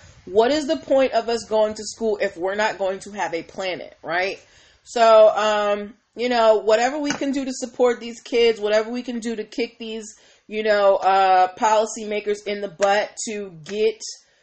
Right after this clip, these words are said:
their act together and start protecting Mother Earth, you know, let's do our best. All right? All right. Um, okay, quick commercial break before we move on to our next story.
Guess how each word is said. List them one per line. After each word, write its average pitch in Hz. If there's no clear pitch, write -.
their 196
act 202
together 202
and 196
start 190
protecting 202
Mother 196
Earth, 196
you 202
know, 190
let's 185
do 190
our 165
best. -
All 160
right? 208
All 214
right. 175
Um, 190
okay, 220
quick 294
commercial 269
break 254
before 240
we 240
move 240
on 247
to 254
our 220
next 220
story. 233